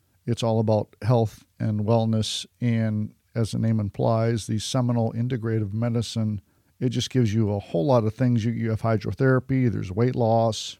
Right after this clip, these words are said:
regenerative medicine, and obviously chiropractic care. But there's just so many things that he brings in. I have been going to Doctor Bucko now for about a year, and it's made a big difference in how I feel and how my bones are all cracking. That, the title of that one was, was Releasing the Kraken.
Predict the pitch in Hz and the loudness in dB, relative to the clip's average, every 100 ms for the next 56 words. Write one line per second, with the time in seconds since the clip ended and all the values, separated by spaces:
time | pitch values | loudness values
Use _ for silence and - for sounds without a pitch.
0 | _ 117 104 123 117 110 95 101 131 127 | _ -4 -2 0 0 -2 -4 -2 0 0
1 | - 123 127 - _ _ _ _ 104 101 | -2 -2 -2 -6 _ _ _ _ -6 -6
2 | 101 104 107 101 104 101 - 120 117 - | -6 -6 -8 -8 -6 -6 -6 -8 -6 -14
3 | - 113 110 95 101 110 - _ _ _ | -8 -6 -4 -2 -2 -4 -8 _ _ _
4 | _ _ _ _ 135 131 131 - - 156 | _ _ _ _ -4 -2 -2 -4 -4 -6
5 | 170 165 127 - 139 131 110 98 139 139 | -2 0 -2 0 0 0 -2 -4 -4 -2
6 | 135 120 120 117 113 120 139 123 135 135 | -2 0 -2 -2 0 4 4 2 0 0
7 | 127 135 127 139 131 120 120 - 135 113 | 0 0 -2 0 0 0 -2 -2 -2 -2
8 | - 131 117 117 120 117 107 107 131 110 | -2 -4 -2 -2 -2 -2 0 0 2 0
9 | 117 117 113 123 113 101 98 156 135 104 | 0 -2 -2 -2 -4 -4 -2 -2 -2 -4
10 | 107 117 156 - - _ _ 113 101 107 | -4 -6 -6 -12 -16 _ _ -4 -2 -2
11 | 104 101 143 139 139 131 127 _ _ _ | -2 -2 0 2 2 0 -4 _ _ _
12 | 120 127 117 107 120 127 117 113 110 107 | -2 0 0 -2 0 2 0 0 0 -2
13 | - 107 110 160 131 113 - 131 113 101 | -4 -6 -4 -4 -4 -4 -4 0 0 0
14 | 107 113 117 104 101 113 110 127 131 117 | -2 -2 -2 -4 -6 -4 -2 -2 -2 -4
15 | - 110 101 160 185 | -2 -4 -4 -4 -4